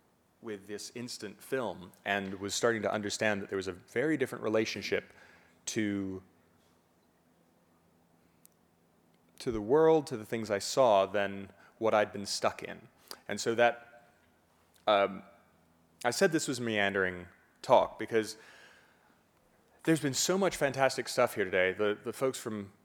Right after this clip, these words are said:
you know, from the, from the very beginning with Justin and Hannah with Solid Wool, um, and I've known them for a few years. Um, every, every talk has been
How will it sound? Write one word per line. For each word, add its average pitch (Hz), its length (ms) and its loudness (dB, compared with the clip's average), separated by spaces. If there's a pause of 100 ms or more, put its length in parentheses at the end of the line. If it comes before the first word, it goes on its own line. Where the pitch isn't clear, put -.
(180)
you 123 60 -8
know, 101 180 -2
from 113 260 -10
the, 120 60 -10
from 117 160 -8
the 110 60 -6
very 123 220 2
beginning 120 560 -4
with 101 320 -8
Justin 107 320 -6
and 98 80 -10
Hannah 101 200 -2
with 95 120 -6
Solid 98 300 0
Wool, 101 360 -4 (220)
um, 98 260 -2
and - 40 -16
I've 98 160 -4
known 98 160 -4
them 101 160 -2
for 101 140 -4
a 95 40 -4
few 101 200 -10
years. 90 440 -8 (440)
Um, 95 440 2 (800)
every, 135 580 2
every 147 280 2
talk 127 500 0 (640)
has 113 200 -6
been 104 520 -4